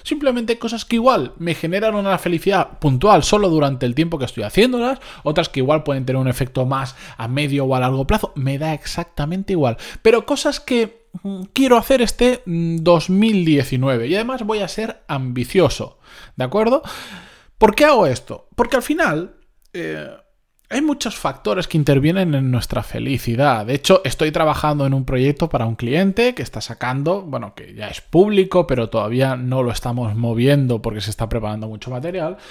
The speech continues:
donde habla sobre los nueve pilares que... Eh, que influyen en la felicidad, pero de una forma, eh, racional, bajo muchos estudios, ha estudiado en Harvard, etcétera, etcétera. Ya os contaré, de hecho lo traeré al podcast seguramente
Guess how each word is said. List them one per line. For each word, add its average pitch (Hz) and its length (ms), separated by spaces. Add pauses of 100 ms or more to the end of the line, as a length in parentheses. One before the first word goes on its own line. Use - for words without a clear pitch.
(140)
donde 151 200
habla 156 160
sobre 156 360 (260)
los 127 180
nueve 151 360
pilares 143 560
que... 135 440
Eh, 135 240 (640)
que 104 460 (100)
influyen 160 720
en 131 220
la 131 100
felicidad, 170 800
pero 139 220
de 156 80
una 180 120
forma, 175 420 (380)
eh, 113 200
racional, 151 640
bajo 127 240
muchos 131 320
estudios, 160 720
ha - 20
estudiado 104 360
en 98 120
Harvard, 165 420
etcétera, 135 300
etcétera. 160 240
Ya 180 100
os 190 100
contaré, 147 360
de 160 80
hecho 180 160
lo 156 80
traeré 135 240
al 151 100
podcast 143 360
seguramente 123 680